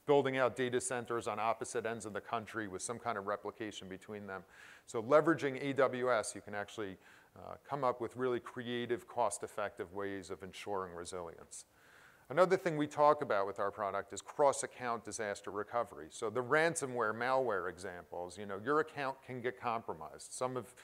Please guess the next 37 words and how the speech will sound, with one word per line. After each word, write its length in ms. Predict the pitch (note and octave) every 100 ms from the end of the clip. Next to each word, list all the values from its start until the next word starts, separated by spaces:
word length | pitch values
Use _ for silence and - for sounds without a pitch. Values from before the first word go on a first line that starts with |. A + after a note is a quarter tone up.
| - - -
some 220 | - E3
of 100 | E3
our 140 | D#3 C#3+
accounts, 340 | C3 C#3 B2+
there's 140 | A#2 G2+
many, 340 | B2 D#3 D#3+
many 240 | D3+ C#3
people 360 | B2 C3+ A#2+ F#2+
that 160 | F#2+ G2
have 160 | G2+
access 440 | G#2 G2 - F#2 -
to 120 | G#2
a 60 | G2
single 400 | - A2 G2+ F#2+
A 100 | F#2+
W 320 | F#2+ F2+ F2+
S 140 | E2+
account. 380 | E2 - E2+ D2+ -
And 100 | E2 F2
some 180 | A#2
of 80 | A2+
those 160 | G#2+ G#2
people, 480 | - G#2+ G#2+ G2 F#2+
you 60 |
know, 120 | F#2+
we 120 | F#2+ F#2
kinda 200 | A2+ G2
look 220 | A2 G#2
at 160 | F#2
a 20 | F2+
little 260 | G2 G2
weird 280 | G2+ G#2+ G#2
sometimes. 480 | C#2+ D#2+ E2+ D#2 -
So, 220 | G2+ G2 - - - -
um, 240 | G2+ F#2+ G2+
you 120 | D3
can 240 | D#3+ C#3